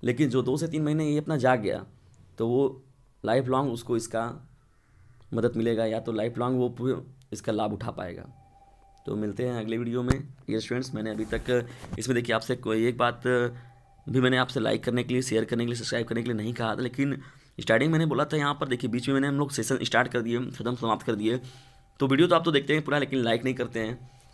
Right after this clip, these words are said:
वीडियो यदि पसंद आता है तो इसे लाइक ज़रूर किया करें, क्योंकि उससे एक इंटरनल मोटिवेशन मिलता है और उसके साथ ही साथ अपने फ्रेंड्स में इसे शेयर ज़रूर करें। मैंने बताया इकोनॉमिकल वीकर जो स्टूडेंट्स होंगे उन पर ज़रूर शेयर करें, और उसके अलावा अगर चैनल पर हैं तो सब्सक्राइब भी करके रख लें, क्योंकि most important नोटिफिकेशन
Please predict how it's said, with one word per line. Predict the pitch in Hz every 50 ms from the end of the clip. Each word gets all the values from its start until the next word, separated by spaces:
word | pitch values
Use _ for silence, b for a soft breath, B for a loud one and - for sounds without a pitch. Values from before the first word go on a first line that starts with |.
| B B - - _ -
वीडियो | 117 120 147 165
यदि | 160 185
पसंद | 170 143 139 151 151 147
आता | 151 151
है | 160 160
तो |
इसे | 165 156 -
लाइक | 117 98 104 117 127
ज़रूर | 113 120 120 120
किया | 123 - 131
करें, | 123 - 123 127 143 147
क्योंकि | - - - 110 - 123
उससे | 120 120 - 123 120 - -
एक | - 117 117 -
इंटरनल | 120 113 113 113 123 135
मोटिवेशन | 123 113 127 120 117 123 131
मिलता | 123 120 120 131 123
है | 123 135 147 B B B B B B B B B
और | - - 123 127
उसके | 123 131 156
साथ | 151 156 151
ही | 151
साथ | 151 160 139 - -
अपने | - - 143 139
फ्रेंड्स | 135 - 131 143 135 -
में | 139
इसे | 135 160 160
शेयर | 165 - 107 110 123
ज़रूर | 113 110 107 107 98
करें। | - - -
मैंने | 101 - - - - - - - - 107 117
बताया | 110 110 117 127
इकोनॉमिकल | 147 156 147 143 127 117 120 113 151 147
वीकर | 135 127 - 165
जो | 147 156
स्टूडेंट्स | 147 - 135 127 127 123
होंगे | 127 120 113
उन | 113 117
पर | - 139
ज़रूर | 131 113 113 120 110
शेयर | - - 107 101
करें, | 92 - - 87 - b b b b b b b b b b b
और | - - 107 113
उसके | 113 113 117 - - 156
अलावा | 135 - - - 110 113 123 147 143 127 135 135 135 B B B B B B
अगर | - 110 117
चैनल | 113 - 120 131 165
पर | 160 123 127
हैं | 123 -
तो | 156
सब्सक्राइब | 151 - 113 - - - 87 92 107 131 160 160 - - - -
भी | 107 113 127
करके | 123 - 165 - -
रख | - - -
लें, | - 98 107
क्योंकि | - - 113 - 127
most | 120 117 135 143
important | 131 135 - - 123 120
नोटिफिकेशन | 117 113 117 - 101 107 - - 127